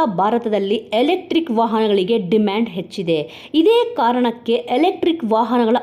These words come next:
ಉತ್ಪಾದನೆ ಮತ್ತು ಮಾರಾಟ ಹೆಚ್ಚಾಗುತ್ತಿದೆ. ಅದರಂತೆಯೇ ರತನ್ ಟಾಟಾ ಒಡೆತನದ ಟಾಟಾ ಕಂಪನಿ ಭಾರತೀಯ ಗ್ರಾಹಕರನ್ನು ಮನದಲ್ಲಿಟ್ಟುಕೊಂಡು ಹೊಸ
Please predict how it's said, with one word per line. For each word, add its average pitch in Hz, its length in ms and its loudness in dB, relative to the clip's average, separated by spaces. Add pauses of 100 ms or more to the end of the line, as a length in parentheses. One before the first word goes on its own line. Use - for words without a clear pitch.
ಉತ್ಪಾದನೆ 294 580 -2
ಮತ್ತು 247 400 0
ಮಾರಾಟ 220 600 2
ಹೆಚ್ಚಾಗುತ್ತಿದೆ. 185 1200 -4
ಅದರಂತೆಯೇ 240 760 2
ರತನ್ 381 400 2
ಟಾಟಾ 247 420 -2
ಒಡೆತನದ 214 480 0
ಟಾಟಾ 330 520 -2
ಕಂಪನಿ 208 640 0 (260)
ಭಾರತೀಯ 339 600 2
ಗ್ರಾಹಕರನ್ನು 226 760 0
ಮನದಲ್ಲಿಟ್ಟುಕೊಂಡು 240 1000 0
ಹೊಸ 285 300 -4